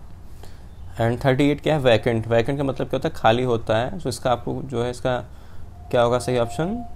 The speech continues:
थर्टी एट का जो होगा मतलब है फिल है, फुल है, and, uh, रिप्लीट है, and डी क्या है? कंप्लीट।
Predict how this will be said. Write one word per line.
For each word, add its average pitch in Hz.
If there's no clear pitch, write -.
थर्टी 117
एट 123
का 131
जो 120
होगा 120
मतलब 135
है 120
फिल 139
है, 127
फुल 135
है, 131
and, 123
uh, 110
रिप्लीट 123
है, 135
and 120
डी 127
क्या 123
है? 135
कंप्लीट। 120